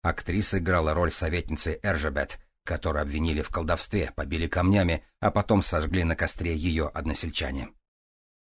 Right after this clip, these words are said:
Женщина представилась. «Я Артемизия», сказала она тёплым низким голосом,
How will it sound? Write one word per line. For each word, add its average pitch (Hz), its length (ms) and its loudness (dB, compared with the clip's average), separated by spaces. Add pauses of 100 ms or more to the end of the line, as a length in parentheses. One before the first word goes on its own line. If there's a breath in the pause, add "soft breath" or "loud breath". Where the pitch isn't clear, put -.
(260)
Женщина 143 520 6
представилась. 92 760 4 (600)
«Я 92 640 2 (140)
Артемизия», 101 920 2 (260)
сказала 78 440 0
она 76 160 0
тёплым 98 420 2
низким 87 360 0
голосом, 76 440 -2